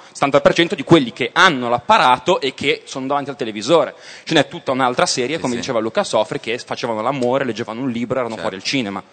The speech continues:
Speaker 1: ok?
Speaker 2: Certo.
Speaker 1: Se rimani all'interno della, del, del mercato, hai questo tipo di problemi. Quando vai fuori del merca-, dal mercato, puoi permetterti di fare quello che vuoi.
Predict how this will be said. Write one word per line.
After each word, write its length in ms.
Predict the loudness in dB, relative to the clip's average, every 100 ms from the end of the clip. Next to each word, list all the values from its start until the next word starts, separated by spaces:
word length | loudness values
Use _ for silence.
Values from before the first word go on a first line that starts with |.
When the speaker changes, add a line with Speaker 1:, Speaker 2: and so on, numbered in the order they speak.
| _
Speaker 1:
ok? 100 | -8
Speaker 2:
Certo. 560 | 0 0 0 -10 -20 -20 -20 -6
Speaker 1:
Se 200 | 2 2
rimani 240 | 2 0
all'interno 480 | 0 -2 0 0 0
della, 380 | -2 0 0 0
del, 500 | -4 -6 -2 -4 0
del 140 | 0
mercato, 720 | 0 -2 0 0 0 0 -4 0
hai 200 | 0 0
questo 220 | -2 -8
tipo 180 | -6 -6
di 100 | -6
problemi. 500 | -4 -6 -6 -8 -10 -4
Quando 220 | -4 0
vai 140 | 0
fuori 320 | 4 6 6
del 100 | 2
merca-, 380 | -2 -4 -2 -8
dal 200 | -4 -2
mercato, 400 | 0 0 -2 -2
puoi 140 | 0 2
permetterti 480 | 2 2 -6 -6
di 100 | -6
fare 220 | -4 -4 -2
quello 200 | -4 -4
che 100 | -6
vuoi. 320 | -8 -8